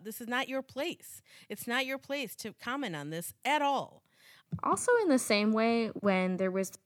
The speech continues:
Speaker 2: shooting
Speaker 1: Mm-hmm.
Speaker 2: in, I think, Texas,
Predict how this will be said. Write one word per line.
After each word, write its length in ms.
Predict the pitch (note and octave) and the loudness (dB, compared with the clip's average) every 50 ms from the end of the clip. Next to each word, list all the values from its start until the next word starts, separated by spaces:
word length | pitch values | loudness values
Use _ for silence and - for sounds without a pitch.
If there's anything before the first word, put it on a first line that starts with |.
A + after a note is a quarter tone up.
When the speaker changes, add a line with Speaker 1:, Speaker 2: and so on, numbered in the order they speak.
| _ - | _ -6
Speaker 2:
shooting 440 | F3 F3 F3 F3+ F3+ F3+ F3+ F3+ | -4 -4 -2 -2 -2 -2 -2 -2
Speaker 1:
Mm-hmm. 120 | F3+ - - | -2 -2 -2
Speaker 2:
in, 460 | F3 F3 E3+ E3+ E3+ E3+ E3 E3+ E3 - _ _ _ _ _ _ - | 0 0 0 0 -2 -2 -4 -4 -6 -8 _ _ _ _ _ _ -4
I 60 | F3 | -2
think, 180 | - F3+ E3+ - | 0 -2 -2 -2
Texas, 640 | - D#3 D#3+ - - A#3 B3 C4 C4+ - - - | -2 -4 -4 0 2 2 4 4 2 2 -2 -4